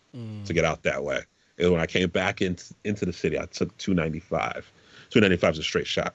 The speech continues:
Speaker 2: between Maryland and D C.
Speaker 1: Hmm. Yeah, I don't know nothing about D C area. I, I haven't been there
Speaker 2: But
Speaker 1: in
Speaker 2: no.
Speaker 1: years.
Speaker 2: But yeah, I've,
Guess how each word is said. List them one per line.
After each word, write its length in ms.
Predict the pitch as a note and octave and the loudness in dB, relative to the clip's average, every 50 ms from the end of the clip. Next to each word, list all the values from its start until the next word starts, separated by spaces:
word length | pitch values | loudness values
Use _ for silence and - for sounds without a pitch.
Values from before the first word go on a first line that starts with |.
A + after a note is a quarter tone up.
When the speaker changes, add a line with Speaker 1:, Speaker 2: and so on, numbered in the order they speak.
| - - | -8 -10
Speaker 2:
between 320 | F2+ E2 - - D#2 C#2+ | -10 -8 -8 -8 -6 -6
Maryland 360 | C#2+ C#2 C#2 C2+ C#2 D2+ - | -4 -4 -4 -4 -6 -6 -6
and 120 | E2+ E2+ - | -4 -4 -4
D 140 | - C#2+ | -6 -6
C. 260 | - - - C2+ C2+ - - _ _ _ _ _ _ _ _ _ _ _ _ _ _ _ _ _ _ _ _ _ _ _ _ _ _ _ _ _ _ _ _ _ _ _ _ _ _ _ _ _ _ _ _ _ _ _ _ _ _ _ _ _ _ _ _ _ _ _ _ _ _ _ _ _ _ _ _ - | -4 -4 -4 -4 -6 -8 -12 _ _ _ _ _ _ _ _ _ _ _ _ _ _ _ _ _ _ _ _ _ _ _ _ _ _ _ _ _ _ _ _ _ _ _ _ _ _ _ _ _ _ _ _ _ _ _ _ _ _ _ _ _ _ _ _ _ _ _ _ _ _ _ _ _ _ _ _ -10
Speaker 1:
Hmm. 220 | - D#3+ C3+ A#2+ A2 G2 - D3 | -6 -4 -4 -4 -6 -8 -10 -8
Yeah, 200 | C3 A#2+ A2+ A2+ | -8 -6 -4 -4
I 40 | |
don't 140 | C3 C3 A#2 | -2 -2 -2
know 80 | A2 A2 | -4 -4
nothing 180 | A#2 A#2+ A2+ | -4 -4 -4
about 200 | A2 A2 A2 G#2 | -6 -6 -8 -8
D 120 | G#2 A2+ G#2+ | -10 -12 -14
C 200 | - A#2+ A2+ A2 | -14 -14 -14 -12
area. 320 | A2 G#2+ A2 A2 G#2+ G2+ - - | -12 -10 -10 -10 -10 -12 -12 -10
I, 120 | A#2+ A#2 A#2 - | -10 -10 -10 -8
I 40 | A2 | -8
haven't 200 | A#2 A#2+ A#2 A2 | -8 -6 -6 -6
been 180 | G#2+ A#2+ A2 A2+ | -6 -4 -4 -2
there 260 | A#2 A#2 A#2 A#2 A2 | -2 -2 -2 -2 0
Speaker 2:
But 120 | G#2 F#2 F2+ | 0 2 2
Speaker 1:
in 80 | E2+ | 2
Speaker 2:
no. 60 | D#2 - - _ _ - - - - - - - _ _ _ _ _ _ _ _ _ _ _ - - - - - - _ _ F#2+ F#2 | 0 0 -4 _ _ -16 -14 -14 -14 -14 -18 -20 _ _ _ _ _ _ _ _ _ _ _ -20 -20 -20 -20 -20 -20 _ _ -20 -20
Speaker 1:
years. 680 | G2 G#2+ A#2 A#2+ A#2 G#2+ G2 F2+ E2 F2 - - - - _ _ _ _ _ _ _ _ _ _ _ _ _ _ _ _ _ _ _ _ _ _ _ _ _ _ _ _ _ _ _ _ - | -14 -12 -10 -8 -8 -8 -10 -10 -12 -12 -12 -12 -14 -14 _ _ _ _ _ _ _ _ _ _ _ _ _ _ _ _ _ _ _ _ _ _ _ _ _ _ _ _ _ _ _ _ 4
Speaker 2:
But 80 | B2 B2 | 6 6
yeah, 140 | B2+ G#2 - | 6 6 4
I've, 320 | G2+ G#2+ F2+ E2+ - - | 2 2 0 -2 -8 -20